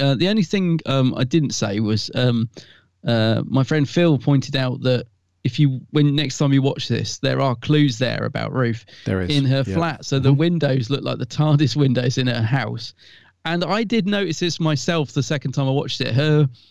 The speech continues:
Speaker 1: mirror on the wall is like a hexagonal roundel type, and I thought, "Oh, yeah." So there are little clues in there, which I really thought was a good touch as well. But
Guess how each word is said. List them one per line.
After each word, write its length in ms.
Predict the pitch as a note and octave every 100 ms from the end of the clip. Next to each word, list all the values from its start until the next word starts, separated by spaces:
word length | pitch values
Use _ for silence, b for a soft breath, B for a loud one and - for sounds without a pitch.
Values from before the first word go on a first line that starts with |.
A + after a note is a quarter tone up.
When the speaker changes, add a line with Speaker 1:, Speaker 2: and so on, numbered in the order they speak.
| b -
Speaker 1:
mirror 400 | E3 F#3 D#3 C#3+
on 80 |
the 100 | C#3+ C#3
wall 300 | D#3+ D3+ A#2+
is 120 | A#2
like 160 | B2 B2
a 20 |
hexagonal 800 | C3 - - C3 C3+ A#2+ A#2 A#2 b b b _
roundel 500 | C#3+ D3 D3 C3+ C3
type, 280 | - B2+ -
and 180 | C#3 C#3
I 60 | C#3
thought, 160 | D3
"Oh, 380 | D#3+ F#3+ G3+ C#3+
yeah." 180 | C#3 D#3+
So 160 | C#3+
there 160 | E3+ G#3
are 100 | G#3+
little 240 | G#3 G3+
clues 380 | F3 G3 F#3+ D3
in 100 | C3+
there, 160 | B2 A#2+
which 220 | - -
I 60 | C3
really 500 | C3 C#3 B2 A#2 A#2+ b b b _
thought 220 | C3+ B2
was 140 | A#2+ A2+
a 60 |
good 200 | A#2+ B2
touch 280 | - G#2+ G#2+
as 100 | A2+
well. 200 | A#2 A2+
But 200 | A2+ A#2